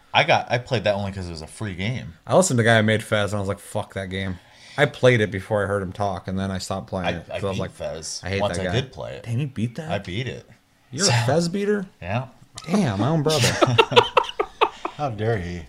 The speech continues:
Speaker 2: There's
Speaker 1: was
Speaker 2: a whole
Speaker 1: uh,
Speaker 2: subsection of
Speaker 1: it was
Speaker 2: people
Speaker 1: a,
Speaker 2: who beat that
Speaker 1: it was
Speaker 2: game.
Speaker 1: a very good game, so.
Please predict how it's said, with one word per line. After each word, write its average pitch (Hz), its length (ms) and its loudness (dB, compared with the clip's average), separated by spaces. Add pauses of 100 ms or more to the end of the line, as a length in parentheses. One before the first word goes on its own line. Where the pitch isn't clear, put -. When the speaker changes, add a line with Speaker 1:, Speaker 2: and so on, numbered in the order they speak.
Speaker 2:
There's 113 160 4
Speaker 1:
was 117 120 6
Speaker 2:
a 160 60 8
whole 156 120 8
Speaker 1:
uh, 113 160 10
Speaker 2:
subsection 127 480 4
of 92 80 -6
Speaker 1:
it 127 60 4
was 147 140 6
Speaker 2:
people 143 60 6
Speaker 1:
a, - 20 6
Speaker 2:
who 107 60 2
beat 127 200 4
that 92 200 0
Speaker 1:
it 92 80 2
was 185 120 -2
Speaker 2:
game. 120 80 -2
Speaker 1:
a 90 40 -8
very 98 360 -4
good 127 240 -4
game, 120 360 -6 (100)
so. 85 320 -12